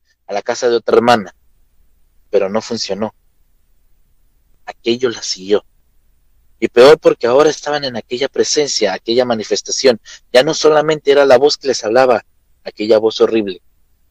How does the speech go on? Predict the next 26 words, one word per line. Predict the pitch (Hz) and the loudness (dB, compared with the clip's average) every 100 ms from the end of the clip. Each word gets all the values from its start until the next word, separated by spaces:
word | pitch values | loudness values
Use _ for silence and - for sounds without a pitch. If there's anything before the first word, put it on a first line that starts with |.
| _ _ _ _ _ _ - | _ _ _ _ _ _ -10
Este | - 143 | -2 0
hombre, | 139 120 - _ _ - | 0 -2 -10 _ _ -12
decían | 98 - 117 | -8 -6 -4
que | 120 | -6
tenía | - 98 98 | -8 -6 -4
la | 98 | -4
voz | 104 - | -6 -8
preciosa, | - 98 - 104 - 87 | -6 -4 0 -2 -2 -10
que | - | -12
cantaba | 98 98 113 123 | -12 0 2 2
muy | 127 | 0
precioso, | 120 117 - 120 - - _ - _ | -2 -4 2 0 0 -12 _ -20 _
pero | 107 107 | 2 6
la | 101 | 6
voz | 120 127 | 4 0
que | - 139 127 _ - | 4 4 4 _ -4
ellos | 135 151 - | -2 -2 -6
escuchaban | - - 104 - 165 110 - _ _ - | -8 -12 -10 0 0 0 -6 _ _ 2
era | 120 | 2
una | 151 147 | 4 2
voz | 127 135 139 | 2 0 0
horrible, | 123 151 123 101 | 0 -2 -2 -2
una | 110 131 | -2 -4
voz | 120 123 - | 0 -2 -2
que | 107 | -2
hablaba | 101 131 135 113 104 | 2 4 6 4 2